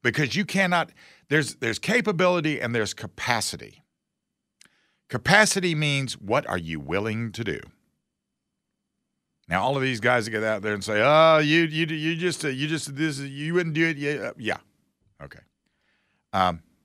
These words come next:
you don't understand capacity. Capacity is the problem. The World Economic Fo-, Found-, Foundation knows that. They know it too.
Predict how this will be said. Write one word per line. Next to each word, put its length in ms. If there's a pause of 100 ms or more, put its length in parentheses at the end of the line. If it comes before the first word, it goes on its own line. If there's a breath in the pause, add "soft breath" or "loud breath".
(300)
you 140
don't 240
understand 680 (400)
capacity. 760 (2500)
Capacity 640
is 120
the 60
problem. 580 (320 soft breath)
The 80
World 200
Economic 400
Fo-, 180 (120)
Found-, 300 (100)
Foundation 480
knows 220
that. 240
They 100
know 120
it 120
too. 140